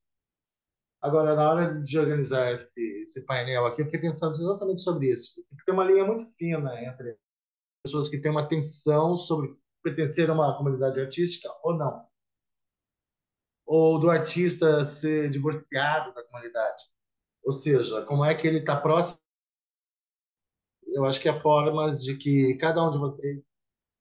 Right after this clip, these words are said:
podem desafiar essa ideia do que significa artista e redefinir a forma de que isso daí pode ser voltado mais pra comunidade.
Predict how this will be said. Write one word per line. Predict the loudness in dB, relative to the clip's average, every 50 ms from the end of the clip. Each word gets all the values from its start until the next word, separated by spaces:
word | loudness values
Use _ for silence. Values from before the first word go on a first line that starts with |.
| _ _ _ _ _ _ _ _ _ _ _ _ _ _ _ _ _ _ _ _ _ _ _ _ _ _ 2
podem | 4 6 6 6 6 4 4 2 2 2 2 0 0
desafiar | 0 2 2 2 2 2 2 4 4 6 6 4 4
essa | 2 0 -2 -2
ideia | -2 -2 0 0 0 0 0 0 0 -2 -2 -2
do | -2 -4 -2
que | -2 -2 -4
significa | -4 -6 -10 -10 -10 -10 -12 -14 -12 -12 -12 -12 -10 -8 -6
artista | -6 -6 -6 -10 -14 -14 -16 -16 -16 -18 _ _ _ _ _ _ _ _ _ _ _ _ _ -4
e | 0 2
redefinir | 4 6 6 4 2 2 2 2 4 4 4 4 2 4 6 6 4 4 4 0 -8 -16 _ _ _ _ _ _ _ _ _ _ _ _ _ _ _ _ _ -4
a | -4 -2
forma | -2 -2
de | -4 -6 -10
que | -10 -8 -8
isso | -6 -2 0
daí | 0 2 2 0
pode | -2 -4 -4 -4
ser | -4 -2
voltado | 0 0 0 0 0 0 0 0 0 0
mais | -2 -2 -2 -2
pra | -4 -6
comunidade. | -4 -4 -4 -4 -4 -2 -2 -2 -2 -2 -4